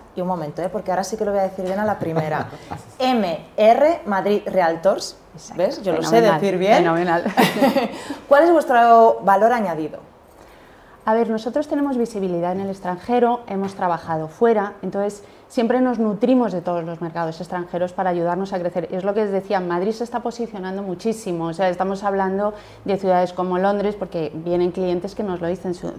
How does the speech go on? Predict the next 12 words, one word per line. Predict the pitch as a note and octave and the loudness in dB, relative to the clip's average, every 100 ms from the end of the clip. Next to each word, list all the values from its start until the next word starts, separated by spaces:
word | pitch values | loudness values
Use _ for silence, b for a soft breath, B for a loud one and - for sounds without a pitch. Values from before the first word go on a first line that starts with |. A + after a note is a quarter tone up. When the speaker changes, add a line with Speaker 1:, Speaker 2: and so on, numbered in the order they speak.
| D#3 | -4
Speaker 2:
ciudades | F3+ E3 E3 | -2 -2 -4
como | F3+ F3 | -4 -2
Londres, | G3+ G#3 G3 | -2 -4 -8
como | F#3+ F3 | -6 -2
París. | F#3 G3 A3 B B B B - | -2 -2 -4 B B B B -6
Entonces, | G#3 G#3+ | -4 -4
¿qué | A3 B3+ | 0 2
tenemos | C4 B3+ B3 | 2 0 -2
que | - | -6
tener? | A3+ A#3 A3+ | -4 -2 -4
Pues | A3 F#3+ F3+ | -4 -6 -4
dar | A3 A3 | -4 -4